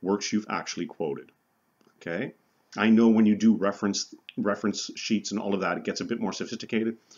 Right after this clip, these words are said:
But for a first year course in, in English, that's all you need. Actual things you've cited. Okay,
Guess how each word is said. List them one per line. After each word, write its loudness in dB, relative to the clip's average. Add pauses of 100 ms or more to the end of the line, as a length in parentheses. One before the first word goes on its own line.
(160)
But 0
for 4
a 0
first 0
year 0
course -2 (220)
in, 0 (160)
in 4
English, -2 (260)
that's -2
all 4
you 0
need. -8 (180)
Actual 0
things 2
you've -8
cited. -10 (1160)
Okay, -2